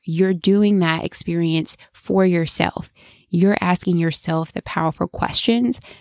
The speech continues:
in order to uncover what's really going on at the root of everything. And so the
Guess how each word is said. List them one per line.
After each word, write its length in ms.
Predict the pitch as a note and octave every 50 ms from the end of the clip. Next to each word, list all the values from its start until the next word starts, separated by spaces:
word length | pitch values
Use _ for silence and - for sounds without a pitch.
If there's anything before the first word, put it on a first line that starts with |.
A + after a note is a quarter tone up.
| _ - _ -
in 80 | F#3+ F3 -
order 220 | - F#3 F#3+ G3
to 80 | - -
uncover 420 | F3 F3+ - - F3 E3 D#3+ G3
what's 340 | F3+ D#3 E3 E3+ - - -
really 220 | F3 F3 F#3+ G#3+ G3
going 320 | F#3+ F#3 F3+ F3 E3+ E3
on 140 | D#3+ D#3+ D#3 -
at 140 | - D#3+ -
the 100 | - E3+
root 240 | D3+ D#3 D#3+ E3 -
of 140 | - F3 - - -
everything. 640 | D#3+ - - - - - - - - F#3+ G#3 F#3+ - - _ _ _ _ _ _ _ _ _ _ _ _ _ _ _ _ _ _ _ _ _ _ - - _
And 140 | - G3 F#3+
so 320 | - - A3 G3+ G3 F#3+
the 180 | G3 - F#3